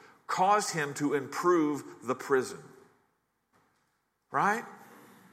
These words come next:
And yet we are often told as one more reason not to hope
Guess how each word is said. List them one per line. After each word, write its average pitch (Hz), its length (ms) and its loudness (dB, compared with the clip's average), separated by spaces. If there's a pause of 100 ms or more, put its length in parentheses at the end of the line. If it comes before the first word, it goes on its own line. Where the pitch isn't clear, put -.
(580)
And 185 160 4
yet 202 240 4
we 220 160 8
are 185 120 10
often 190 380 6
told 175 320 2
as 131 120 0
one 180 280 2
more 170 200 4
reason 151 420 0
not 143 240 0
to 135 60 -8
hope 147 420 2